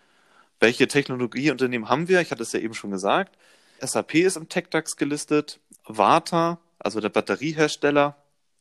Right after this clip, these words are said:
Freenet und Telekom, also die t-, so ein bisschen Telekommunikationsbranche. Der dax wurde neunzehnhundertachtundachtzig ins Leben gerufen und hat damals mit tausend Punkten gestartet.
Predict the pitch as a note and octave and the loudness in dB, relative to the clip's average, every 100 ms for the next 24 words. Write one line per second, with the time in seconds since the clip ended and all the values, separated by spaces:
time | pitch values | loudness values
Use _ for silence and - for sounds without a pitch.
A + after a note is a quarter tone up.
0 | - - B2 D3 D3+ D3+ - - _ _ | -20 -8 0 0 2 0 -2 -14 _ _
1 | _ _ B2+ B2 B2+ - - B2 A2 - | _ _ -2 0 -2 -12 -2 2 2 0
2 | F2+ E2+ _ F#2 G2 F#2+ F#2+ - A2 G2+ | -8 -8 _ -8 -4 -2 -2 -6 -12 -10
3 | - - G#2 G2 A#2 A2 G#2 A2+ G#2+ G#2+ | -10 -10 -10 0 2 2 0 0 2 0
4 | G#2+ G2+ G2 - A#2 A2 - - E2+ F2+ | 0 0 -2 2 2 2 0 -6 -6 -6
5 | - _ _ _ _ _ _ _ _ _ | -14 _ _ _ _ _ _ _ _ _
6 | _ B2 A#2+ A#2 A#2+ E3 - - C3 C#3+ | _ 4 4 2 2 0 0 -10 -2 0
7 | C3 B2 F#3 E3 D#3 C#3 - D3 - A#2 | 0 -4 -6 -8 -10 -10 -6 -8 -8 -8
8 | D3+ - - D3+ A#2 G#2+ B2 E3+ F3 D#3+ | -8 -8 -10 -10 -10 -6 0 0 0 -12
9 | E3+ F#3 F3+ - _ _ _ _ A#2+ C3+ | -8 -6 -8 -10 _ _ _ _ 0 0
10 | - C3 - A#2+ D3 D3 - A#2 - C3+ | 0 0 2 2 2 -4 -6 -12 0 0
11 | D#3 C3+ - C#3 - G#2 G2+ - G#2 D#3+ | 0 -4 -6 -6 -6 -6 -4 0 2 2
12 | A#3 - | -2 -6